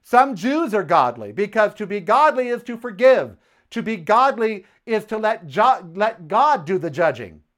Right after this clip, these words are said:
The Lord would not be for capital punishment. Maybe in the Old Testament, but not in the New. And so, on this day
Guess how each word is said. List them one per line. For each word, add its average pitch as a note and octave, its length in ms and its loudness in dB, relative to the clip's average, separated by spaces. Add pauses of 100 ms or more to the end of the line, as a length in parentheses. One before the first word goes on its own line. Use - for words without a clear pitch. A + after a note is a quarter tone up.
(2000)
The F3+ 120 4
Lord G#3+ 400 6
would G#3+ 120 -4
not G#3 260 -4
be G#3 200 -6
for F#3 160 -8
capital E3+ 440 -2
punishment. C#3 600 -10 (360)
Maybe G3+ 340 0
in C#4+ 100 0
the C#4 100 0
Old G3+ 240 2
Testament, G#2 560 -10 (260)
but C#3 140 -4
not D#3 240 2
in E3 120 -2
the D#3+ 80 -8
New. A2+ 280 -12 (1800)
And F#3+ 160 -2
so, G3+ 460 0 (300)
on B3+ 380 2
this A3 320 -4
day B2+ 560 -4